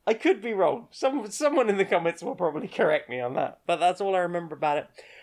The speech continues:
Hated both of them. Didn't care for either book. Didn't like being forced to stand up and read as a dyslexic person in school. Um, yeah, like, I, I was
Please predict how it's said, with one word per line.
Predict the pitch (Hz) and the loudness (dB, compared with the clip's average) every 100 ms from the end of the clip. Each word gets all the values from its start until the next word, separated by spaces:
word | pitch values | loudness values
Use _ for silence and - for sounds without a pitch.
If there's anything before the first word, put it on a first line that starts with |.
| - | -2
Hated | 330 403 262 196 | 2 2 2 2
both | 269 277 | 2 0
of | 240 | -6
them. | 180 143 _ _ _ _ _ _ - - | -8 -10 _ _ _ _ _ _ -18 -12
Didn't | 196 190 | -12 -6
care | 202 196 | -4 -2
for | 196 | 2
either | 196 185 | 0 2
book. | 185 226 220 _ - _ - | 2 2 0 _ -20 _ -8
Didn't | 226 214 | -6 -2
like | 196 190 214 | 0 0 0
being | 202 | -4
forced | 175 214 - | -4 -6 -6
to | - | -8
stand | - 226 220 | -2 0 0
up | 226 | -4
and | 233 | -4
read | 233 240 233 196 - | -4 -6 -8 -10 -2
as | 202 220 190 | 2 2 0
a | - 208 220 | -2 -2 -2
dyslexic | 214 - 262 247 - 240 - - | -4 0 0 0 -2 -12 -10 0
person | 208 196 190 220 214 | 0 2 -2 -8 -8
in | - 214 226 | -8 -10 -10
school. | - 370 349 - _ _ _ - _ _ - | -6 -2 -2 -6 _ _ _ -20 _ _ -10
Um, | 180 180 180 180 180 175 _ _ _ _ - - | -6 -4 -4 -6 -12 -20 _ _ _ _ -20 -4
yeah, | 214 170 143 | 0 0 2
like, | 165 165 - | 0 0 0
I, | 190 185 - | -2 -2 -4
I | 190 202 | -2 -2
was | 190 175 | -4 -10